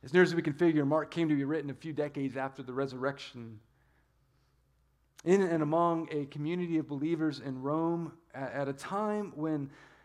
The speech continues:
this early community of Jesus was experiencing intense persecution, imprisonment, and death. And, and Mark, no doubt, wants the disciples of his day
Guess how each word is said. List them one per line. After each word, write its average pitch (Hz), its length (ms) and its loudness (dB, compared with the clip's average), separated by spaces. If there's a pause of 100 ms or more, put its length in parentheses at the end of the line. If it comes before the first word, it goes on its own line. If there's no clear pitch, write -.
this 156 360 -2
early 202 400 0
community 175 560 -2
of 143 100 -6
Jesus 156 560 -4
was 143 240 -6
experiencing 151 680 -4
intense 175 640 -6 (180)
persecution, 165 1000 -6
imprisonment, 151 840 -4
and 131 240 -6
death. 151 340 0
And, 143 200 -4 (180)
and 165 100 0
Mark, 233 300 2
no 202 220 2
doubt, 175 320 0
wants 165 200 -4
the 160 120 -4
disciples 160 640 -2
of 139 100 -4
his 170 380 2
day 151 400 2